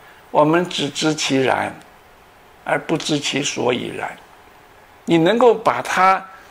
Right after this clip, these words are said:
的规则找出来，你就可以应用啊。好，我们发现，如果磁通啊，链住某一部分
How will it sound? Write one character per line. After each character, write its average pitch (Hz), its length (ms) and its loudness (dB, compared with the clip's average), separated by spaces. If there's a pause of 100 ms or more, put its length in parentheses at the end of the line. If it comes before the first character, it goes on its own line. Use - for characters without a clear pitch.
(100)
的 170 80 0
规 220 340 2
则 165 200 2
找 120 280 2
出 175 220 -4
来， 135 160 2
你 135 120 -4
就 143 160 -4
可 135 160 -4
以 123 80 -2
应 131 260 -4
用 123 180 -6 (460)
啊。 - 180 -10 (1200)
好， - 340 0 (460)
我 170 80 0
们 190 120 0
发 196 180 4
现， 208 260 0 (1800)
如 254 200 2
果 202 180 6
磁 208 320 0
通 254 340 2 (1080)
啊， - 200 0 (540)
链 240 340 4
住 208 320 2 (300)
某 156 320 2
一 220 140 -2
部 214 240 0
分 196 280 2